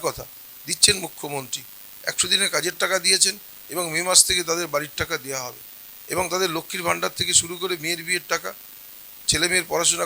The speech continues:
কন্যাশ্রীর টাকা, স্বাস্থ্যসাথী তার চিকিৎসার পরিষেবা, বয়স্ক ভাতা,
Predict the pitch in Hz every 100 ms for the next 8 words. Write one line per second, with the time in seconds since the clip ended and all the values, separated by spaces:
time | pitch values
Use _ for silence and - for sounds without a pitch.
0 | 156 151 170 - 175 156 175 170 - -
1 | - - - - - - - - - -
2 | 151 - - 180 175 165 160 180 - 175
3 | 156 160 180 170 185 - - - - -
4 | - 143 131 165 - 190 170 175